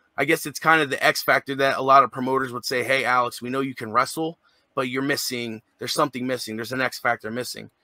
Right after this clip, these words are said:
And then when I started doing death matches, for whatever reason, a lot of things started clicking, like, character-wise, uh, just being more aggressive and, and learning a different side of me. Uh, I guess it gravitated towards fans, and then,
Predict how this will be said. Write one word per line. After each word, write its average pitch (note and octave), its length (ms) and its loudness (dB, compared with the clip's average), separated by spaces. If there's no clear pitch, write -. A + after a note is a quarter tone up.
And C3 120 -4
then C3 100 -2
when C3+ 100 2
I B2+ 40 0
started C#3+ 260 2
doing C3 200 -2
death B2 220 -2
matches, B2 280 -2
for B2 140 -10
whatever B2 300 4
reason, B2 340 -2
a A2+ 60 -6
lot B2 180 2
of A#2+ 100 -6
things B2 220 -6
started A2+ 280 -2
clicking, C3+ 640 -4
like, B2 160 -4
character-wise, C3+ 800 6
uh, B2 80 -2
just A#2 260 -10
being C#3 180 -2
more C#3 200 0
aggressive C3+ 800 0
and, A2+ 180 -6
and B2 200 -6
learning C3+ 320 2
a B2+ 60 -4
different B2 340 -8
side C#3 320 6
of B2+ 60 -4
me. A#2+ 320 -8
Uh, A#2+ 220 2
I C3 80 4
guess C3+ 220 -4
it C3+ 40 -6
gravitated A#2+ 680 0
towards A#2 260 -8
fans, C3+ 640 -6
and B2 140 -8
then, A2+ 300 -8